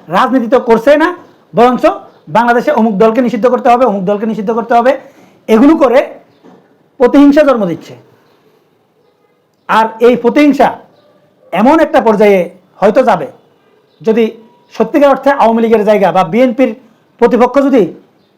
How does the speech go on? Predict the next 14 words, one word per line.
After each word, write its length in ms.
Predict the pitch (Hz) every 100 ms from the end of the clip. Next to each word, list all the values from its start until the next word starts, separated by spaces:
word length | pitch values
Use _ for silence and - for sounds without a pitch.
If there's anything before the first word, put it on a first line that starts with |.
| 139
জামাত 360 | 180 240 302
হতে 120 | 240 247
না 140 | 220
পারে, 200 | 180 151 - _ _ _ _ -
তাহলে 240 | 233 285
বিএনপির 360 | 285 277 262 240
প্রতিপক্ষ 380 | 254 233 262 320
অবশ্যই 380 | 247 277 302
আওয়ামী 240 | 320 262 247
লীগ 100 | 233
আবার 140 | 247
চলে 200 | 247 233
আসবে 260 | 208 226 339 - _
এবং 280 | 220 302 370